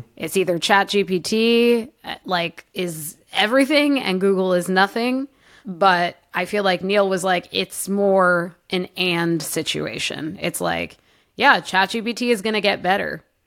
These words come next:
And Google is gonna try to protect,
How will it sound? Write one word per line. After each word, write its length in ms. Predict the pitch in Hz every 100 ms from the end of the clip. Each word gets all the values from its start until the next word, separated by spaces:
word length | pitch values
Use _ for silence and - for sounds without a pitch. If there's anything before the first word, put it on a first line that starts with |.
| _ _ _ -
And 400 | 214 247 262 240
Google 320 | 240 240 240
is 100 | 240
gonna 200 | 247 247
try 240 | 247 240 247
to 80 |
protect, 680 | 247 247 - 262 254 - -